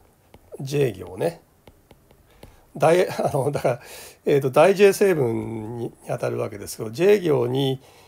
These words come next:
一行のマイナスエーアイビージェーですね。えー、ここだからビージェーになってるわけね。えー、これを、あの、Jイコール二からNまでず-、ずっと、<laughs> まあ、ゼロもあるんでしょうけど、そんなの気にしないで全部、あの、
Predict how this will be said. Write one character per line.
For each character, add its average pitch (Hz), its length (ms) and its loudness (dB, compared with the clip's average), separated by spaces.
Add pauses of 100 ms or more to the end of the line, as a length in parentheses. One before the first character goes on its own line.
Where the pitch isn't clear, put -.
(160)
一 185 400 -8
行 131 380 0
の 127 300 0
マ 127 260 0
イ 165 100 2
ナ 160 200 2
ス - 200 -6
エ 147 240 0
ー - 40 4
ア - 80 2
イ 135 100 -2
ビ 135 240 -6
ー - 20 -12
ジ 131 100 -6
ェ - 20 -2
ー 104 60 -4
で - 40 -12
す - 60 -14
ね。 - 160 -8 (480)
え 147 140 0
ー、 139 40 -2
こ 175 120 -4
こ 196 60 2
だ 180 120 2
か 135 60 2
ら 120 60 0
ビ 139 240 -6
ー 147 40 -8
ジ 165 80 -2
ェ 139 240 2
ー 120 120 -8 (480)
に 185 60 -12
な 120 60 -8
っ 110 40 -14
て - 140 -18
る 95 60 -16
わ 95 80 -16
け 117 60 -8
ね。 147 120 -4 (560)
え 180 60 2
ー、 170 40 0
こ 220 120 4
れ 226 60 8
を、 208 120 8
あ 185 40 8
の、 170 520 6
J 170 240 2
イ 151 60 -2
コ 131 160 -2
ー 120 60 -2
ル 120 60 -4
二 139 180 -4
か 131 140 -2
ら 104 140 -2
N 123 220 -4
ま 104 120 -10
で 95 120 -12
ず-、 160 260 -14
ず 165 200 -6
っ 170 80 -4
と、 165 140 -2 (380)
<laughs> - 300 -20
ま 156 100 6
あ、 143 80 4
ゼ 208 160 4
ロ 240 100 4
も 139 180 4
あ 180 60 6
る 185 80 4
ん 147 60 2
で 123 100 0
し - 120 -8
ょ - 20 -2
う 113 60 -8
け 135 100 -2
ど、 127 100 -4
そ 110 60 -8
ん 156 60 -2
な 185 80 4
の 139 80 4
気 151 100 -4
に 143 80 -2
し 127 60 -4
な 147 100 2
い 131 60 -2
で 117 80 -6
全 135 160 -2
部、 117 100 -4
あ 104 60 -8
の、 98 200 -10